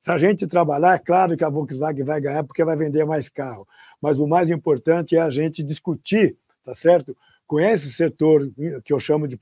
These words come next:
empresários, pequenos negócios, seus trabalhadores, porque nós temos que discutir uma coisa que é difícil fazer.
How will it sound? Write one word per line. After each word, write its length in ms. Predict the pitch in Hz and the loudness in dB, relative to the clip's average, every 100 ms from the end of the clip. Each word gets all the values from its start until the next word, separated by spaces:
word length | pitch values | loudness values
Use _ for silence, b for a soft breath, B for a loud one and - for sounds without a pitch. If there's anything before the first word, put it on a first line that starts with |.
| 151 | -6
empresários, 520 | 135 147 135 151 120 | -2 -2 0 -2 -4
pequenos 400 | 139 - 151 139 | -8 0 0 0
negócios, 420 | 143 143 135 117 | -2 -4 -4 -6
seus 180 | 170 165 | -4 -2
trabalhadores, 720 | 147 143 135 120 160 190 131 B B B | -4 -6 -6 -2 2 2 -2 B B B
porque 220 | - 180 196 | -2 2 2
nós 140 | 202 | 2
temos 240 | 214 214 | 2 0
que 60 | 196 | -2
discutir 340 | 180 226 180 | -6 -6 -4
uma 180 | 220 226 | -4 -2
coisa 260 | 190 208 226 | 0 2 2
que 100 | 233 | 2
é 40 | |
difícil 420 | 214 - 233 185 | -2 -2 -2 -2
fazer. 400 | 202 262 185 196 | 0 2 4 2